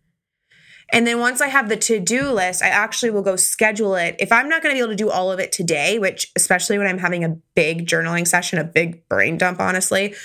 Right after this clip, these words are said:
I can't fit it all in that day, so I'll have to schedule it out.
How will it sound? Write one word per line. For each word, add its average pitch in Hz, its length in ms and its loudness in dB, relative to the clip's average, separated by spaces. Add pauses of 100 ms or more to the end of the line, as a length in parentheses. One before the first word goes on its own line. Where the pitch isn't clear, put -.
(380)
I 208 80 4
can't 202 240 0
fit 190 120 0
it 170 80 2
all 165 180 -2
in 160 140 -2
that 165 200 0
day, 180 280 2
so 247 140 0
I'll 180 80 0
have 185 120 -6
to 190 80 -2
schedule 170 380 0
it 165 80 2
out. 143 280 0